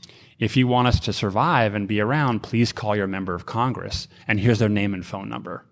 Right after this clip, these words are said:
'Cause it was personalized, <laughs> the joy, the beauty, beauty of personalization. Um, we had maybe ten or twelve million,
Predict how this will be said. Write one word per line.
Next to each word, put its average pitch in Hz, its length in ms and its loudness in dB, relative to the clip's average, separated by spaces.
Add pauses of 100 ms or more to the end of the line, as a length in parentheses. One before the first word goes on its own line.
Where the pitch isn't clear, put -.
'Cause - 160 -8
it 98 100 -6
was - 20 -10
personalized, 113 840 2 (180)
<laughs> - 160 -14
the 120 100 0
joy, 117 240 0
the 113 80 0
beauty, 123 280 4
beauty 123 220 0
of 107 60 -2
personalization. 104 840 -4 (600)
Um, 104 280 4
we 117 80 0
had 135 200 4
maybe 135 200 2
ten 104 200 -2
or 104 60 0
twelve 98 280 -4
million, 101 580 -6